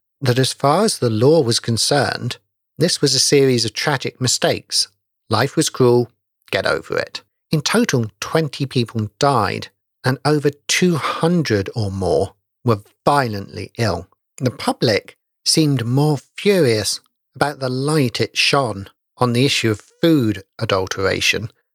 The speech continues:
than the lack of criminal convictions in this instant. They thought they were buying food, not food plus whatever someone had decided to shove in it to improve their profits.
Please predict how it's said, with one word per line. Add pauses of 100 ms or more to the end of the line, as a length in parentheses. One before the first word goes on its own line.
than
the
lack
of
criminal
convictions
in
this
instant. (220)
They
thought
they
were
buying (160)
food, (420)
not
food (340)
plus
whatever (160)
someone
had
decided
to
shove (140)
in
it (440)
to
improve
their
profits.